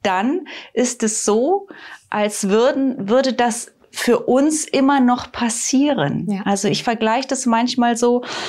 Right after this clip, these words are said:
Speaker 1: ähm, ich hab meinen Schreibtisch und da liegt, die liegen hier jetzt so meine Akten drauf,
Speaker 2: Mhm.
Speaker 1: ja, und, ähm, es wird nie in den Keller gebracht,
Speaker 2: Ja.
Speaker 1: ja.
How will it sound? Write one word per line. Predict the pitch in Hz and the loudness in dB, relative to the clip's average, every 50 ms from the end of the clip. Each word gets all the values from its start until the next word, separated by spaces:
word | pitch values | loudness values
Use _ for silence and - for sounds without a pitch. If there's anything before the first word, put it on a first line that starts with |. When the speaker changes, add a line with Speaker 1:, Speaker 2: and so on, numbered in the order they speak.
| - - - - | -10 -12 -6 -4
Speaker 1:
ähm, | - 226 226 | -2 0 0
ich | 202 220 214 247 | 0 0 0 -2
hab | 247 247 - | -2 0 0
meinen | 233 220 208 208 196 | 0 0 0 0 -2
Schreibtisch | - - - 202 285 339 339 - 330 277 277 277 - - | -4 -2 -2 -2 -2 -2 -2 -2 2 2 2 2 2 -2
und | - - - 208 208 202 196 - - | -2 -2 0 0 0 0 -2 -2 0
da | 208 202 | 0 0
liegt, | 196 196 208 208 208 - - | 0 0 0 -2 -2 -4 -4
die | - 220 208 | -2 -2 0
liegen | 190 214 220 208 208 | 2 2 2 2 2
hier | 196 214 208 | 2 2 2
jetzt | 202 190 - | 2 0 0
so | - 214 196 196 | 0 2 2 2
meine | 190 185 175 170 - - | 2 0 0 -2 -4 -4
Akten | 381 - - - 262 247 | -6 -6 -2 -2 0 0
drauf, | 247 - 233 233 233 247 | 2 2 2 2 2 0
Speaker 2:
Mhm. | 202 202 - - _ _ - 220 | -2 -4 -8 -12 _ _ -2 0
Speaker 1:
ja, | 226 247 277 339 - - - - - - - - - _ | 0 0 0 -4 -8 -12 -16 -14 -12 -12 -14 -16 -6 _
und, | - 247 247 247 247 233 240 - - - | 2 2 4 4 2 2 0 -4 -2 0
ähm, | - 226 240 240 240 240 240 240 233 - - _ _ _ | 0 2 2 2 2 2 2 0 -2 -8 -16 _ _ _
es | - - - - 208 | -2 -2 0 0 2
wird | 208 262 269 262 262 262 - | 4 4 4 4 2 2 2
nie | 247 240 240 240 247 247 262 262 269 269 277 285 302 311 302 - _ _ _ _ _ _ _ - - - | 4 6 8 8 8 8 8 6 6 6 4 4 2 0 -4 -8 _ _ _ _ _ _ _ -10 -4 0
in | 247 247 | 2 4
den | 240 247 247 247 | 4 4 2 2
Keller | - 285 285 311 294 285 | 2 2 2 2 2 0
gebracht, | 247 226 208 214 147 151 143 - - - - - - | 0 -2 -4 -4 -4 -4 -4 -4 -4 -8 -8 -10 -8
Speaker 2:
Ja. | 220 185 175 - _ _ | -8 -10 -10 -12 _ _
Speaker 1:
ja. | 196 202 202 208 240 294 294 | 0 0 0 0 -2 -4 -6